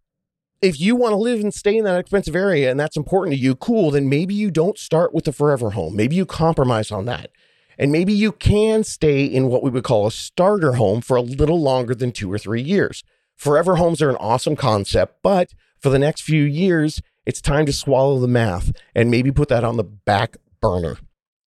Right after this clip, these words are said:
Sucks to hear that. Sorry to be the bearer of bad news. I'm not.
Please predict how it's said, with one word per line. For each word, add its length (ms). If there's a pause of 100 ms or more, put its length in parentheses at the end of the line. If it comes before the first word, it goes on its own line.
Sucks 400
to 100
hear 200
that. 260 (360)
Sorry 460
to 100
be 160
the 100
bearer 300
of 120
bad 260
news. 480 (220)
I'm 160
not. 260